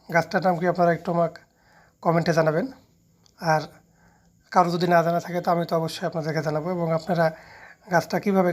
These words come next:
খাবেন, কীভাবে ব্যবহার করবেন, সম্পূর্ণ বিষয়টা আমি আপনাদের ভিডিওর, ভিডিওর মাধ্যমে তুলে ধরবো। যদি আমার ভিডিওগুলো ভালো লাগে, অবশ্যই আমার চ্যানেল আরিফ কবিরাজ সাবস্ক্রাইব করে আমার পাশে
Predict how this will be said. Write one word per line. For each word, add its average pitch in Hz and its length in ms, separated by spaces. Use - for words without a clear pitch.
খাবেন, 170 260
কীভাবে 170 340
ব্যবহার 165 240
করবেন, 160 280
সম্পূর্ণ 165 260
বিষয়টা 170 320
আমি 165 140
আপনাদের 156 300
ভিডিওর, 170 220
ভিডিওর 175 300
মাধ্যমে 180 300
তুলে 170 200
ধরবো। 175 180
যদি 175 220
আমার 170 180
ভিডিওগুলো 175 440
ভালো 170 160
লাগে, 170 180
অবশ্যই 160 280
আমার 165 160
চ্যানেল 165 240
আরিফ 170 260
কবিরাজ 170 340
সাবস্ক্রাইব 175 380
করে 175 160
আমার 160 160
পাশে 175 160